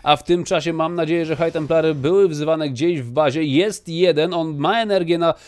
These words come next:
Psionic Storm. Wbiły się zloty w Eko. Całkowite wydobycie Happy'ego właśnie przestało istnieć z tego względu, że no nie może już wydobywać. E, idziemy na jakąś wymianę baz. Dwa High Templary u góry. Energii jednak na Psionic Storm nie mają. Tu jeden sobie czeka, ale ja nie wiem, czy zdaje sobie Patience z tego sprawę,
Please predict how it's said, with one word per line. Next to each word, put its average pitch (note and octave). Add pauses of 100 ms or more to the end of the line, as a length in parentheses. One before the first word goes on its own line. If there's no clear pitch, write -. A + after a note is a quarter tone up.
(120)
Psionic F3+
Storm. F3
Wbiły E3+
się A#3+
zloty G3+
w F3+
Eko. F3 (300)
Całkowite G3+
wydobycie G3
Happy'ego F#3+
właśnie F#3
przestało G#3+
istnieć F3+
z -
tego F#3
względu, E3+
że F3
no F#3+
nie G#3+
może F#3
już D#3+
wydobywać. D#3+ (420)
E, B2
idziemy D3
na C#3
jakąś C3+
wymianę D3+
baz. D3+
Dwa D3
High D#3+
Templary E3
u E3
góry. D#3
Energii E3
jednak E3+
na E3
Psionic E3+
Storm F3
nie F3+
mają. F3
Tu F3
jeden E3+
sobie E3
czeka, F3+
ale F3
ja E3+
nie E3
wiem, F3+
czy E3+
zdaje E3
sobie E3+
Patience E3+
z -
tego F3
sprawę, F3